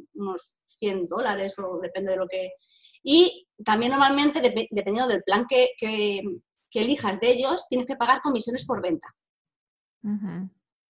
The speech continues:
Speaker 1: Entonces, es una opción que mucha gente usa, ¿eh? Y si a lo mejor tienes dinero de sobra y tal, pues a lo mejor te va muy bien, ¿no?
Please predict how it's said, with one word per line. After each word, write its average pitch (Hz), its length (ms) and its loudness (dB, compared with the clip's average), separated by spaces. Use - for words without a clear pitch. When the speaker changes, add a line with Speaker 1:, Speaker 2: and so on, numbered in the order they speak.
Speaker 1:
Entonces, 208 360 -6
es 208 100 -10
una 208 120 -2
opción 247 200 -2
que 285 120 0
mucha 247 260 2
gente 285 280 2
usa, 202 340 0
¿eh? 294 220 -4
Y 175 320 0
si - 160 -8
a 175 60 -2
lo 175 80 0
mejor 190 300 -4
tienes 226 340 -4
dinero 214 300 0
de 208 100 0
sobra 254 400 0
y 220 100 -4
tal, 269 260 2
pues 202 240 -6
a 180 80 -8
lo 180 100 -4
mejor 185 240 -8
te 220 80 -6
va 220 100 -2
muy 180 140 -4
bien, 170 200 -4
¿no? 233 140 -6